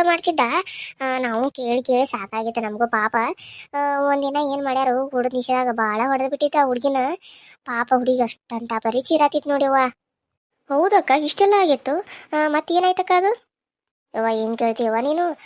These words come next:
ಆ, ಮೀನಾ, ಆ, ಪಾಪ ಹುಡುಗಿನು ಅಂತ ಪರಿ ಹೊಡಿತಿದ್ದ ಅವ್ನ್ ಕುಡ್ದು ಕುಡ್ದು.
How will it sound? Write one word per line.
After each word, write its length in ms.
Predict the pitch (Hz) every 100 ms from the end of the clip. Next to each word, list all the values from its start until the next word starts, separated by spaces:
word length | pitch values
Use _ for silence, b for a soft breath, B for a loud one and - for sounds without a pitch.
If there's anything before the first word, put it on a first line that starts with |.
| B B 240
ಆ, 140 | 233
ಮೀನಾ, 420 | 233 247 285 233 _ 247
ಆ, 140 | 233
ಪಾಪ 340 | 226 226 240 240 254 262
ಹುಡುಗಿನು 460 | 226 247 247 226
ಅಂತ 200 | 254 226 226
ಪರಿ 200 | 226 254
ಹೊಡಿತಿದ್ದ 320 | 269 277 269
ಅವ್ನ್ 140 | 269
ಕುಡ್ದು 200 | 262 233
ಕುಡ್ದು. 400 | 240 269 269 233